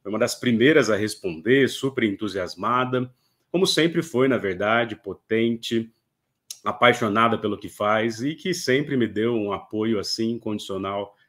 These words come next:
em tudo que eu fiz desde então. Mas eu vou aqui, ó, apresentá-la devidamente antes de chamá-la, não é? A vida vai além do Lattes, mas eu vou ler aqui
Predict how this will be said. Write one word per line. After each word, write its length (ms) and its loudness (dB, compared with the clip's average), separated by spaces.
em 160 -8
tudo 240 -6
que 100 -4
eu 60 -2
fiz 280 -6
desde 360 -4
então. 400 -10
Mas 140 6
eu 140 10
vou 220 8
aqui, 280 4
ó, 220 4
apresentá-la 800 4
devidamente 1000 2
antes 380 -2
de 380 -4
chamá-la, 720 -6
não 180 -6
é? 180 -2
A 100 2
vida 760 6
vai 180 6
além 280 4
do 80 0
Lattes, 460 4
mas 640 -2
eu 140 -2
vou 100 0
ler 200 4
aqui 480 -4